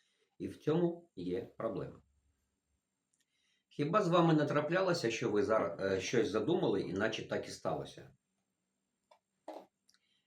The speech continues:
Відомо, що кожна людина має свою картину як образ світу. Е, але є ще і опис світу.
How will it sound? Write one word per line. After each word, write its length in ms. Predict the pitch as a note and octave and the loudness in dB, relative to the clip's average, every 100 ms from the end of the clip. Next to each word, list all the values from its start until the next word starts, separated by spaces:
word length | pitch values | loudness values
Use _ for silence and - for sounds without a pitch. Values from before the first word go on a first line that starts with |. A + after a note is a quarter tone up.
| _ | _
Відомо, 380 | - C#3+ G#3+ F#3+ | -2 2 4 4
що 160 | D#3+ - | 2 2
кожна 320 | E3 D3 C3 | 2 4 4
людина 480 | B2+ B2 F#3 D#3+ G2+ | 2 2 4 4 2
має 320 | G#2+ B2+ B2+ | 0 0 0
свою 640 | - G#2+ G2 G2+ D#3 - | -2 -4 -2 0 0 0
картину 920 | B2 G#2+ - G#2+ G2 G2 C3 - - _ _ _ _ _ _ - - | -2 -2 -4 -4 -2 -2 -2 -4 -8 _ _ _ _ _ _ -20 -16
як 300 | G2 - - | -10 -10 -6
образ 540 | A2+ - - - - _ _ _ _ | -4 -4 -6 -12 -18 _ _ _ _
світу. 480 | - - - - - _ _ _ _ _ _ _ _ _ - - | -20 -14 -12 -12 -18 _ _ _ _ _ _ _ _ _ -14 -6
Е, 40 | E3 D#3+ | -6 -4
але 300 | - A2+ G3+ | -2 4 6
є 220 | F3+ E3 F#3+ | 6 6 4
ще 220 | - E3+ | 2 2
і 280 | - D3 - | 2 0 2
опис 500 | C#3+ - - - - | 2 2 -4 -8 -14
світу. 500 | - - - E2 | -14 -12 -12 -14